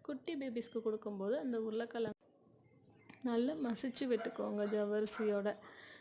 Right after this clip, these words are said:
ஓகேவா? ஜவ்வரிசி, பால், பூண்டு, உருளைக்கிழங்கு எல்லா டேஸ்ட்டும் மிக்ஸ் ஆகி குழந்தைங்களுக்கு ரொம்ப, ரொம்ப சாப்பிட்றதுக்கு டேஸ்டியா இருக்கும் இந்த ஃபுட்டு. மழை காலங்கள்ல நல்லா டைஜஸ்ட் ஆகும். அழகா நம்ம வந்து இந்த,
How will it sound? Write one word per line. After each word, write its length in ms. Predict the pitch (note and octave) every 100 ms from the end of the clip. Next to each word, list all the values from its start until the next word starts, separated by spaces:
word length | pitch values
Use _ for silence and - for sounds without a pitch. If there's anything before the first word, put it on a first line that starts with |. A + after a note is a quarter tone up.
| - -
ஓகேவா? 440 | A#3 A#3 A#3 A#3+ A3+
ஜவ்வரிசி, 680 | A3 A3 A#3 A#3+ - A3 G#3+
பால், 420 | A#3 G#3+ G#3+ A3 G#3+ -
பூண்டு, 680 | B3 A#3+ A#3 G#3+ G#3+ G#3+ G#3+
உருளைக்கிழங்கு 840 | A3 A3+ A3+ A3 G#3+ G#3 G#3+ G#3+ G#3+ - - -
எல்லா 340 | A#3 A#3 C4
டேஸ்ட்டும் 580 | C4 B3+ A3+ A3 - B3
மிக்ஸ் 360 | G#3+ G#3 - A#3
ஆகி 400 | G#3+ G#3+ C#4+ F4+ - -
குழந்தைங்களுக்கு 680 | - A3 A#3 B3+ C4 A#3+ A#3
ரொம்ப, 400 | A3+ A3 A#3 C4+
ரொம்ப 300 | C#4 A3+ A3+ C4+
சாப்பிட்றதுக்கு 720 | A#3 G#3+ G#3+ A#3+ A#3 A3+ B3+ B3
டேஸ்டியா 560 | A3+ A3 A3+ - A#3 A3+
இருக்கும் 340 | G#3 G3+ G3+
இந்த 220 | G3+ G3+ G3
ஃபுட்டு. 260 | G#3 G3 - - - - - - - - - - - _ - _ _ _ _ _ - _
மழை 340 | B3+ A3+ B3+ C#4+
காலங்கள்ல 720 | C4+ A#3 A3 G#3 G#3 G#3+ C#4+
நல்லா 360 | C#4 A3 G#3+ A#3+
டைஜஸ்ட் 640 | A#3 G#3+ G3 A3+ A3+ -
ஆகும். 320 | G#3 G3+ A#3 -
அழகா 380 | A3 G#3+ G3+ A3+
நம்ம 260 | A3 G#3
வந்து 200 | G#3 G#3
இந்த, 240 | A#3 G#3